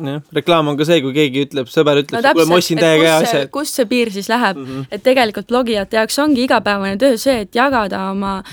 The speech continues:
Speaker 2: jälgijatega ägedaid, äh, asju, mis iganes, olgu see siis mingi äge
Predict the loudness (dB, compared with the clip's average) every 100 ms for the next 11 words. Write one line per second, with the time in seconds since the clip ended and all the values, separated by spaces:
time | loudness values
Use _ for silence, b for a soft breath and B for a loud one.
0 | B -2 0 2 0 -2 -4 0 0 2
1 | -2 -4 -8 -8 -4 -2 -2 -2 -2 -4
2 | -6 -6 -4 0 0 0 -4 -4 -4 -8
3 | -8 -6 -6 -4 -2 0 0 0